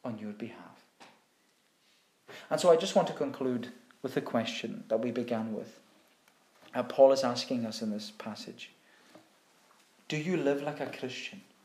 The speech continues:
Do you live like a Christian? Do you live in the assurance of your Christianity? Do you live in the assurance that you're following Jesus Christ, that you belong to Jesus Christ, that you're bought by Jesus Christ,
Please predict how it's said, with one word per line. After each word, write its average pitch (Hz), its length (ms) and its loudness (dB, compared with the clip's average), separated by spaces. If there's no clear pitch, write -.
Do 165 80 -4
you 170 160 2
live 170 260 0
like 175 160 -2
a 160 80 2
Christian? 135 380 -4
Do 139 120 -2
you 139 160 0
live 165 260 4
in 196 80 6
the 180 120 4
assurance 156 800 0
of 127 140 2
your 143 160 -2
Christianity? 110 1040 -4
Do 151 100 0
you 160 80 8
live 190 520 6
in 170 120 4
the 170 100 2
assurance 160 640 2
that 131 160 -6
you're 120 80 0
following 160 580 2
Jesus 135 440 -6
Christ, - 540 -12
that 143 180 -2
you 160 60 2
belong 143 460 2
to 143 100 -8
Jesus 107 480 -8
Christ, - 500 -16
that 143 140 -4
you're 156 120 2
bought 143 500 2
by 123 120 -2
Jesus 107 520 -8
Christ, - 500 -16